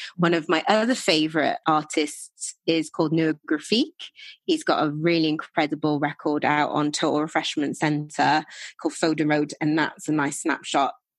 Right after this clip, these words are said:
Steam Down. I don't know if you've heard of Steam Down, but if you haven't, they've got a track out called, uh, Free My Skin. And they were doing, um, up until the lockdown, which is also a little bit sad, they were doing weekly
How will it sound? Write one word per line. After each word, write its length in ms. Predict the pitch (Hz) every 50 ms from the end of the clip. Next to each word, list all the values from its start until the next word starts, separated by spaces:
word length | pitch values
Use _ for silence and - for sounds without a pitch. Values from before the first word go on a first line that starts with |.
| _ _ -
Steam 380 | - - - - 254 247 240
Down. 340 | 233 220 220 220 220 220 220
I 60 | 214
don't 160 | 202 202 202 180
know 60 | 202
if 80 | 202
you've 100 | 208 208
heard 120 | 208 202 202
of 60 | 202
Steam 200 | - - 202 196
Down, 180 | 196 180 185 180
but 100 | 170 123
if 140 | - 175 -
you 80 | 208 196
haven't, 420 | 190 202 190 190 190 180 175 165
they've 140 | 151 170 175
got 160 | 175 175 131
a 40 | 156
track 300 | - - 196 185 175 -
out 200 | 175 151 143 -
called, 260 | - - 170 160 160 - - - - - - - -
uh, 160 | 160 165 170
Free 240 | 170 - - 190 180
My 180 | 180 180 180
Skin. 500 | 180 180 - - - 190 185 170 156 156
And 240 | - - 170 175 180
they 360 | 185 190 196 196 - - 196 175
were 180 | 175 196 196 190
doing, 480 | 190 208 196 185 180 156 147 147 143 - -
um, 200 | 175 170 156 160 -
up 140 | - 151 - _ -
until 360 | - 175 175 175 - 185 175 160
the 80 | 175
lockdown, 540 | 165 170 180 - - - - 156 147 147 156
which 160 | 151 147 - 170
is 120 | 147 151
also 260 | 165 160 151 - 165
a 40 | 151
little 140 | 151 - -
bit 160 | - - -
sad, 360 | - - 190 165 160 156 156 - - - - - - _ _ _ _ -
they 160 | 180 190 185 180
were 100 | 165 180
doing 360 | 175 190 185 180 175 175 170
weekly 920 | 165 185 175 175 - - _ - - 180 165 165 160 156 156 156 156 - -